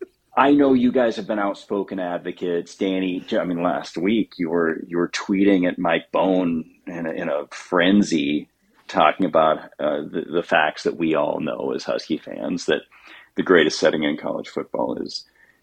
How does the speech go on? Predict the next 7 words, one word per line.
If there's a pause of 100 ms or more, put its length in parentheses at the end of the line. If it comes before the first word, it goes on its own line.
(120)
not
only
an
older (640)
campaign
or
slogan